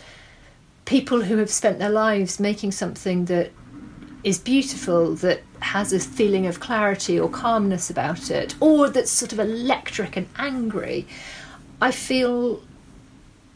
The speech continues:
almost overwhelmingly grateful for it. It feels s-, so valuable. What a thing to do with your life, to make something like that. What a,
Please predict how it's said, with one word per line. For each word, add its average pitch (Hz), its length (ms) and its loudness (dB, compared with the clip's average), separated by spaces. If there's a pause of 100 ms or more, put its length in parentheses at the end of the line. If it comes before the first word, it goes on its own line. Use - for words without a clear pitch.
(1500)
almost 330 500 4
overwhelmingly 247 760 2
grateful 196 460 0
for 139 300 -6
it. - 400 -10
It 226 160 4
feels 226 760 -2
s-, - 380 -4 (300)
so 285 580 2
valuable. - 880 -6 (1800)
What 320 180 6
a 320 60 6
thing 269 240 2
to - 120 -4
do 247 120 2
with 226 160 -2
your 233 100 4
life, - 420 -2
to 208 100 2
make 226 220 4
something - 380 -6
like 147 240 -4
that. - 220 -2
What 220 160 0
a, 240 40 -4